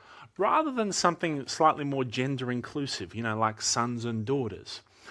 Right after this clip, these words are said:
And it's a fair question, uh, particularly since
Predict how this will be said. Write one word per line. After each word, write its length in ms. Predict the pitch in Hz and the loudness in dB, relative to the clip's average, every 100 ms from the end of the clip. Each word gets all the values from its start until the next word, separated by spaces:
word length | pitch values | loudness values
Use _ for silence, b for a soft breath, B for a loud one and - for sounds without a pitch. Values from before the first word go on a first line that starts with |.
| B B B B - | B B B B -2
And 100 | 175 | 0
it's 140 | - | 2
a 40 | |
fair 260 | 175 277 262 | 0 2 2
question, 680 | - 240 - - 101 156 - | 4 2 2 -2 -4 -4 -2
uh, 140 | 127 | -2
particularly 680 | 123 - 160 - 214 - 147 | -2 -2 -2 0 0 2 2
since 600 | 135 - 135 127 - - | 2 -2 -2 -2 -2 -4